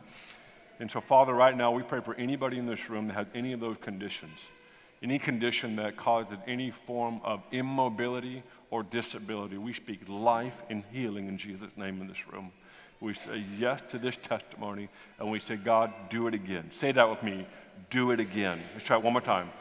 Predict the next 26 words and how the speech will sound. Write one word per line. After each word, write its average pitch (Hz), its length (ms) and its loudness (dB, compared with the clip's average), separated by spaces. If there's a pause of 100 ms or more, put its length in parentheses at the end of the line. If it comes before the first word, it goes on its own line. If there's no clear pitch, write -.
(440)
"Do 123 240 0
it 107 80 -2
again." 95 400 -4 (760)
Amen. 92 380 -2 (180)
Amen. 85 400 -6 (880)
All 135 140 12
right. 117 360 12
You 127 100 -2
guys, 156 260 10
uh, 143 160 12
in 135 100 8 (160)
Ephesians 151 500 4
chapter 143 380 10
two? 147 320 2 (1600)
Ephesians 196 540 4
chapter 151 460 10
two. 135 240 0
What 196 180 10
I 254 80 12
wanna 208 280 12
do 151 200 8
today 139 420 10
is 131 120 10
I'm, 131 280 10 (500)
I'm, 143 280 6
I'm, 143 500 4